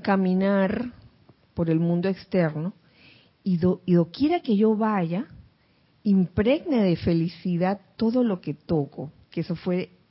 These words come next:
el, la invocación del principio. ¿Mm?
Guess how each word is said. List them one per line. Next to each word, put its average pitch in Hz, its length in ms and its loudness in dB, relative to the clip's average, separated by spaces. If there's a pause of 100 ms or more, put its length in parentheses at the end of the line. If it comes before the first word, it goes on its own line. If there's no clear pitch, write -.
el, 190 420 -2 (580)
la 175 120 -2
invocación 156 680 -2
del 160 200 -2
principio. 139 840 -8 (720)
¿Mm? 226 200 -4